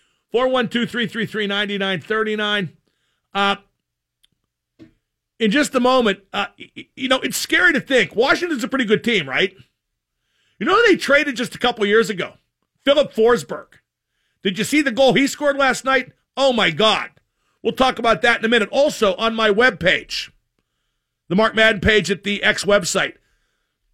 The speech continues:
Did you know the original cut of Caddyshack was four hours long, the rough cut? I posted a deleted scene from Caddyshack that not too many people have seen, featuring Bill Murray and Chevy Chase.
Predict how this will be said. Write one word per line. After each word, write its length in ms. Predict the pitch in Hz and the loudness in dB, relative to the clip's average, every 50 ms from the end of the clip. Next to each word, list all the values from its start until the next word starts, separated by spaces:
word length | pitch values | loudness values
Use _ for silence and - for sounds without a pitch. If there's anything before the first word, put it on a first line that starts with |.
| _ _ _ _ _ _ - | _ _ _ _ _ _ -2
Did 160 | 196 214 156 | 0 0 0
you 80 | - 359 | 0 0
know 160 | 440 440 453 392 | 0 0 2 2
the 140 | 370 320 | 2 2
original 460 | 262 226 233 269 285 - - 330 269 180 | 2 2 2 0 0 0 0 -2 -2 -2
cut 380 | - - - 220 240 - - | 0 0 0 0 0 0 -2
of 140 | 202 - - | -6 -6 -4
Caddyshack 640 | - 180 185 196 214 226 185 - - 226 214 202 - | 0 2 2 2 2 0 -2 -2 0 0 0 -2 -4
was 120 | 180 160 - | -6 -10 -8
four 260 | - 190 202 214 214 | -4 -2 0 0 0
hours 320 | 202 208 214 202 147 127 | 0 0 -2 -2 -2 -2
long, 260 | 175 190 202 208 202 | -2 -2 0 -2 -2
the 80 | 180 156 | -2 -2
rough 220 | 185 196 185 - | -2 -2 -2 -2
cut? 300 | - 185 196 214 214 - - - _ _ _ _ _ _ _ _ _ _ _ _ _ - | 0 2 2 2 2 0 -6 -20 _ _ _ _ _ _ _ _ _ _ _ _ _ -2
I 140 | 233 269 | 0 0
posted 560 | - - - 285 285 285 - - - 254 - - - | 0 0 0 2 2 2 0 -2 -4 -8 -8 -4 0
a 300 | 220 240 233 226 226 220 | 2 4 4 4 2 0
deleted 600 | - 147 135 220 196 214 269 302 302 285 269 208 | -6 -6 -4 -2 0 4 4 4 4 4 2 0
scene 280 | - - 269 269 262 | -2 -2 -4 -4 -4
from 160 | - 226 180 - | -6 -8 -6 -2
Caddyshack 760 | - 220 226 240 247 240 180 - 170 156 139 123 113 - - _ _ _ _ _ _ | -2 0 0 0 0 -2 -4 -4 -4 -4 -4 -4 -6 -10 -14 _ _ _ _ _ _
that 80 | 180 | -2
not 200 | 208 220 247 233 | 0 2 2 2
too 80 | - 262 | 0 0
many 180 | 269 254 247 190 | 0 0 0 2
people 260 | 190 240 233 - 196 | 2 2 0 0 -2
have 100 | 180 - | -4 -4
seen, 440 | - 220 269 269 240 180 156 139 - _ _ _ _ _ _ _ _ _ _ _ _ _ _ _ _ | -4 -4 -4 -2 -2 -2 -4 -6 -10 _ _ _ _ _ _ _ _ _ _ _ _ _ _ _ _
featuring 460 | - 240 240 196 - 214 233 220 202 156 | 0 2 2 2 2 0 0 0 2 2
Bill 220 | 220 240 240 233 | 2 2 2 2
Murray 360 | 233 226 226 233 233 226 202 | 2 2 4 4 4 4 2
and 80 | 180 147 | 2 2
Chevy 280 | - 233 220 196 180 | 2 2 2 2 0
Chase. 560 | 139 - 226 226 180 - - - - - - | -2 0 0 0 0 -2 -6 -12 -16 -16 -18